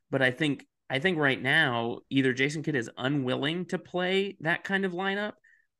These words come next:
or they haven't figured out how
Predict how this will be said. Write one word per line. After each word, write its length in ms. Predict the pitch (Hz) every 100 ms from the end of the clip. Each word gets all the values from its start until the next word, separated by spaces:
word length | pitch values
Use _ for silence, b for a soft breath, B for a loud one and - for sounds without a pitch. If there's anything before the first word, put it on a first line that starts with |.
| _
or 160 | 147 135
they 160 | 123
haven't 480 | 131 143 127 127 -
figured 360 | - 127 123 110
out 360 | 110 104 - -
how 460 | - - 135 120